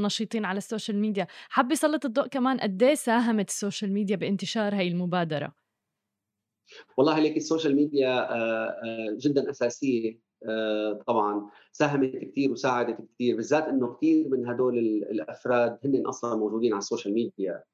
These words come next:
Speaker 2: وخلال ساعات عملهم طويلة إذا بياخدوا استراحة هن أكيد اليوم عم يدخل على الفيسبوك تبعه أو عم
Speaker 1: صح.
Speaker 2: يدخل على الإنستغرام أو شيء. فاعتمدنا السوشيال ميديا كأساس وأطلقنا كل الفيديوهات تبعنا بالسوشيال ميديا وتعاملنا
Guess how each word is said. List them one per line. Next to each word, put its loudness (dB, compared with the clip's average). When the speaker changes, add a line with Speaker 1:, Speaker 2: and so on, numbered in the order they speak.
Speaker 2:
وخلال 2
ساعات 0
عملهم 2
طويلة 2
إذا -4
بياخدوا 0
استراحة 0
هن 0
أكيد -8
اليوم -2
عم 0
يدخل -4
على 0
الفيسبوك -4
تبعه 2
أو 4
عم 0
Speaker 1:
صح. -2
Speaker 2:
يدخل -6
على -6
الإنستغرام -2
أو -8
شيء. -6
فاعتمدنا 2
السوشيال -4
ميديا 0
كأساس 0
وأطلقنا -6
كل 0
الفيديوهات -2
تبعنا -4
بالسوشيال -4
ميديا -2
وتعاملنا -2